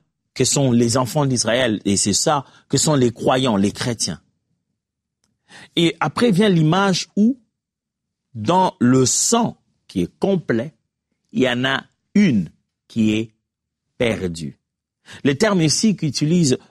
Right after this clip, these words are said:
euh, Christ quand il dit qu'une brebis est perdue ou égarée, c'est pas juste de l'égarement simple. C'est pas juste qu'une brebis qu'on ne voit pas. Non.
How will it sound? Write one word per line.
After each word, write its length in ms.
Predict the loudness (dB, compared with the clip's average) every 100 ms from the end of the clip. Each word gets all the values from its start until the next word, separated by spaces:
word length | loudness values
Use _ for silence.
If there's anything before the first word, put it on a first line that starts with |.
| -6
euh, 80 | -4
Christ 360 | -2 0 0 -2
quand 240 | -2 0
il 100 | 0
dit 160 | 0 -2
qu'une 320 | 0 2 2
brebis 720 | 2 2 2 0 0 0 -2 _ _ _ -2
est 160 | 0 -2 _ _
perdue 580 | 0 2 0 0 -2 -2 -4
ou 160 | -6 _
égarée, 640 | 2 2 2 0 0 -4 -6 -12 -4
c'est 120 | 0
pas 160 | 2
juste 220 | 2 2 2
de 80 |
l'égarement 560 | 2 2 2 0 0 0
simple. 540 | 0 -2 -4 -6 -12 _ _ _ _
C'est 160 | -10 -4
pas 120 | -2
juste 200 | 0 -2
qu'une 140 | 0 2
brebis 300 | 2 0 0
qu'on 120 | 0
ne 60 |
voit 360 | 2 2 0 -2
pas. 220 | -4 -6 _ _ _ _ -6
Non. 300 | -2 0 -2